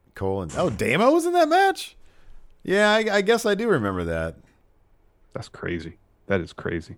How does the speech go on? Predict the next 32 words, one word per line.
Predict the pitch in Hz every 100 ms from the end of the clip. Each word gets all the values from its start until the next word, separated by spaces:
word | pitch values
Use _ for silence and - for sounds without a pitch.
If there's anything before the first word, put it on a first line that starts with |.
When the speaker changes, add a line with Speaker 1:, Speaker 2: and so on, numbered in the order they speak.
| _ - 78
Speaker 1:
Yeah. | 104 78 73 78 _ _ _ _ _ _ _ _ _ _ _ _ -
Speaker 2:
Crazy. | - - 87 87
Speaker 1:
Uh, | 107 104 104 156
okay, | 165 160
we'll | 208
end | 202 143
this | 117 -
one. | 117 113
Darth | 120 117
Cheeseball. | - 113 101 107 104 101 95 _
"Knowing | - 175 196
what | 196
we | 185
know | 185 185
now | 180 170 139
about | 120 131
the | 123 127
Attitude | 135 127 131
Era, | 131 117 80 65 _ _ _ _ _ _ _
who, | - 196 202 147 110 101
who | 110 320 277 110
from | - 127
the | 120
current | 160 156 127
crop | 135 127 127
would | 120
excel | - - 143 127
back | 110 113 -
then | 120 117
and | 101
vice | 107 101
versa?" | 98 90 - 52